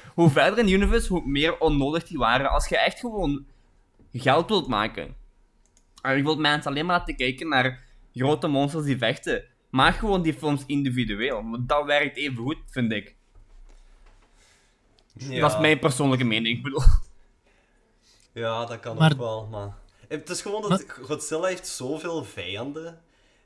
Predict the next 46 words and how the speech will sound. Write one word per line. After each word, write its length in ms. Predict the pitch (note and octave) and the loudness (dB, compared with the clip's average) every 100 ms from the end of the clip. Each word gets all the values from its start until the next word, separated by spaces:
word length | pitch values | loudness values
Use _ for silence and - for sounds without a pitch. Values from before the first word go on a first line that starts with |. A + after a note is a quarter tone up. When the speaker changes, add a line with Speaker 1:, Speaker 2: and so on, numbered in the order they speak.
| _ | _
Speaker 2:
En 600 | - A#2 A2+ A2+ G#2+ G#2+ _ | -10 -8 -6 -10 -16 -20 _
ja, 260 | - B2+ C3+ | -14 -8 -6
ik 100 | C3+ - | -6 -8
weet 180 | A2 B2 | -12 -10
niet. 340 | A#2+ G#2 - _ _ _ _ _ _ _ _ _ | -10 -10 -14 _ _ _ _ _ _ _ _ _
Ah, 180 | - - | -16 -6
Speaker 3:
Ik 100 | - D#3+ | -4 0
Speaker 2:
want 120 | E3 | 4
Speaker 3:
denk 120 | G#3 | 6
dat 120 | B3 | 4
het 180 | - E3 | 0 4
aan- 240 | D3+ D3 - - - - | 6 6 2 -20 -20 -18
Speaker 2:
Ja. 340 | G#2+ G#2 G#2 - _ _ _ _ _ _ _ _ _ | -12 -10 -12 -20 _ _ _ _ _ _ _ _ _
Speaker 3:
Ik 200 | D3 - | -6 6
denk 180 | E3+ | 8
dat 80 | A3 | 8
het 140 | F#3 - | 6 6
aantrekkelijke 880 | C#3+ B2 B2+ C3+ D#3 C#3 C3+ C3 | 6 6 4 2 6 8 8 4
aspect 560 | B2+ A2+ - - A2+ - | -8 -10 -10 -10 -14 -14
voor 120 | A#2+ G#2+ | -18 -18
de 100 | G#2+ | -18
fans 360 | - A2+ A2 | -20 -18 -18
al 60 | G#2+ | -18
een 120 | G#2+ | -20
beetje 260 | G#2+ G#2 C3 | -20 -20 -20
weg 260 | B2 B2 B2+ | -20 -20 -20
is. 140 | _ _ _ - - _ _ _ _ _ _ _ _ | _ _ _ -20 -20 _ _ _ _ _ _ _ _
Want 200 | C#3+ C#3 | 6 12
dat 100 | D3+ | 12
Speaker 1:
Hmm. 80 | G#3 | 12
Speaker 3:
is 140 | F#3+ | 10
net 180 | D#3+ E3 | 10 10
wat 160 | E3 - | 8 2
aanspreekt 520 | C3 D3+ D3+ E3 D#3 | 8 10 10 6 4
voor 140 | C#3 | 4
degenen 400 | B2 A2 B2 C3+ | 2 4 8 8
die 220 | A#2+ A#2 A2+ | 6 -4 -6
er 80 | |
wel 160 | G#2+ A2 | -8 -12
iets 180 | A2+ - | -12 -12
van 160 | A#2 A2+ | -16 -18
kennen. 280 | C3 - - - - | -20 -20 -20 -16 -16
Dat 100 | B2+ | 0
is 60 | |
zo 80 | C#3+ | 2
van, 300 | C3+ C3+ B2+ | 6 6 4